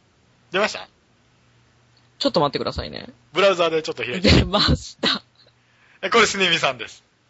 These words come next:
Speaker 2: <laughs>
Speaker 1: はい、これがスネミさんです。
Speaker 2: はあ、これは。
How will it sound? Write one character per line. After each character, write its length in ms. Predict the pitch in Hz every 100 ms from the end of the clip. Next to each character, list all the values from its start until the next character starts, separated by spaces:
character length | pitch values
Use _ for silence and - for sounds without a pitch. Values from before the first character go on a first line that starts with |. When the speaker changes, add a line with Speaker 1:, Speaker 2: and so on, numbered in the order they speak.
| _ _ _ _ - - - - - - - - _
Speaker 2:
<laughs> 2000 | - - 262 - 320 - 320 - - 254 - - 247 _ 254 - _ - _ -
Speaker 1:
は 80 | 208
い、 60 |
こ 120 | - 190
れ 80 |
が 120 | 175 160
ス 100 | 156
ネ 100 | 139
ミ 60 |
さ 120 | 123
ん 40 | 107
で 60 | 107
す。 180 | - _ - _ _ - _ _ - _ _ _ - - - 453 403 - - _
Speaker 2:
は 540 | - 214 214 214 220 214
あ、 60 | -
こ 340 | - - 185 214
れ 160 | 240
は。 100 | 240